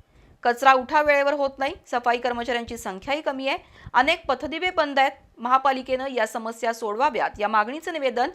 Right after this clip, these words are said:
भाजप सहकार आघाडीनं अतिरिक्त आयुक्त रविकांत अडसूळ यांना दिलं. क्रांतिसिंह नाना पाटील नगर परिसरात अनेक कॉलन्यांमध्ये नागरी सुविधांचा बोजवारा उडालाय.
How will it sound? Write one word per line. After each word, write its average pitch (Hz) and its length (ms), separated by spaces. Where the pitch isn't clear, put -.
भाजप 269 440
सहकार 269 400
आघाडीनं 233 520
अतिरिक्त 233 440
आयुक्त 285 300
रविकांत 233 560
अडसूळ 208 340
यांना 185 220
दिलं. 165 240
क्रांतिसिंह 294 520
नाना 294 240
पाटील 294 300
नगर 254 220
परिसरात 226 560
अनेक 277 320
कॉलन्यांमध्ये 240 640
नागरी 233 360
सुविधांचा 240 560
बोजवारा 202 500
उडालाय. 180 340